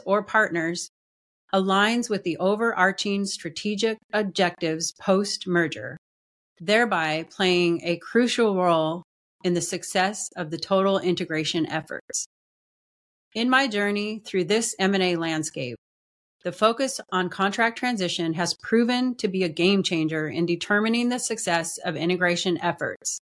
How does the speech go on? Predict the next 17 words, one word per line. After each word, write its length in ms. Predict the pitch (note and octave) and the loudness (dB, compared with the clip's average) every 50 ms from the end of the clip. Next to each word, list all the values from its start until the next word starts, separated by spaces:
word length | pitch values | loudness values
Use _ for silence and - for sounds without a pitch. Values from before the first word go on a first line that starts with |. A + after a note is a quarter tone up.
| _ _ _ _ _ _ _ _ _ _ _ _ _ _ _ _ _ _ _ | _ _ _ _ _ _ _ _ _ _ _ _ _ _ _ _ _ _ _
Here 240 | _ - B3+ C#4+ D4+ | _ -2 2 4 4
are 100 | A#3+ F#3 | 4 4
two 280 | F3 - - - B3 C4 | 2 0 -4 -2 0 0
examples 680 | C4 A3 G3+ G3 E3+ E3+ D#3 E3 E3+ E3+ E3+ E3+ - - - | 0 -2 -2 -2 -2 -2 -2 -4 -6 -6 -6 -6 -8 -6 -2
highlighting 460 | - E3+ F3+ F#3+ F#3+ G3+ G#3 G#3 G3+ | -2 0 2 2 2 0 0 -2 -4
this 160 | F#3 F3 F3 - - | -4 -4 -6 -6 -4
impact. 400 | F#3 F3 E3 - - - - - _ _ _ _ _ _ _ _ _ _ _ _ _ _ _ _ _ _ _ _ - | -4 -4 -4 -4 -8 -10 -12 -12 _ _ _ _ _ _ _ _ _ _ _ _ _ _ _ _ _ _ _ _ -6
In 160 | G#3 G#3 G#3 | -2 -2 0
one 300 | G#3 A3 B3 C#4 C#4+ C4+ | 2 2 4 4 4 4
notable 360 | B3 A#3 A3+ A3 G3+ G#3 G3 | 4 2 0 0 0 -2 -2
acquisition 680 | - F3+ F3+ F#3 G3 F#3 E3+ F#3 F3 - - F3+ F3+ F3 | 0 -2 -2 -2 -2 -6 -4 -4 -4 -2 -2 -2 -2 -4
of 180 | - - E3 E3+ | -4 -6 -6 -4
a 40 | |
spin-off, 680 | E3 - - - B3 B3 F3 D3+ C#3+ C#3+ E3 F#3+ - _ _ _ _ _ _ _ _ _ _ _ _ _ _ _ _ _ | -4 -4 -2 -2 0 2 2 2 0 0 -4 -6 -10 _ _ _ _ _ _ _ _ _ _ _ _ _ _ _ _ _
the 60 | - F#3 | -2 0
seamless 560 | - - - A3 B3 C#4 C#4+ D4 D4 C#4 C#4+ | 0 2 2 4 6 6 6 6 4 2 0
transition 760 | - - B3 A#3+ G#3+ F#3+ F#3 F#3 - G3+ F#3+ F#3+ G3 G3 F#3 | 0 0 0 2 2 2 0 0 0 0 0 0 0 0 -4